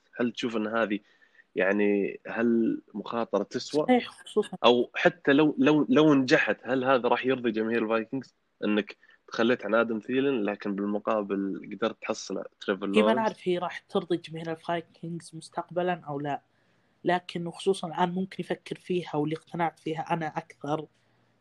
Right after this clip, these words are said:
Speaker 2: آخر الأسابيع شفنا جيفرسون يلعب بشكل رائع، واضح إنه كان الخيار المفضل لدى كازنز باللعبات، وشفنا بدع وقدم أداء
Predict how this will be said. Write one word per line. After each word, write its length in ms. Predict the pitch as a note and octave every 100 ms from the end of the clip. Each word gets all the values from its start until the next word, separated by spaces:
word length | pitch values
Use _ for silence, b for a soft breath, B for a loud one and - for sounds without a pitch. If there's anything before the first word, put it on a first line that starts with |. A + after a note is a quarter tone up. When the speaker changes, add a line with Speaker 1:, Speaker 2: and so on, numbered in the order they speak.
| -
Speaker 2:
آخر 240 | F#3 -
الأسابيع 540 | E3+ D#3 - D#3+ F3+ C#3+
شفنا 440 | - - - D#3
جيفرسون 720 | D3+ D#3+ - D#3+ - C#3+ C#3 C#3+
يلعب 420 | D#3+ D3+ C3+ B2
بشكل 400 | - D#3+ - C#3+ D3
رائع، 460 | D#3 D3 E3 D#3 - _ _ _ _
واضح 400 | D#3+ E3+ D#3 - D3
إنه 300 | D3 C3+ B2+ _
كان 260 | - D#3 C#3
الخيار 540 | B2+ - D3+ C#3+ C3+ - - - -
المفضل 680 | D#3+ D3+ - E3 D3 C#3
لدى 180 | C#3 C#3
كازنز 600 | - D3+ C#3+ C3+ - - b b b b _
باللعبات، 720 | C3+ C#3 B2+ C#3 C3+ C3+ -
وشفنا 720 | D3 C3+ B2+ A#2+ - E3+ D3+ C#3+
بدع 580 | D#3+ D#3 - B2+ B2+ B2+ A2+
وقدم 540 | C#3 - D3+ - C#3
أداء 380 | C3+ D3+ D3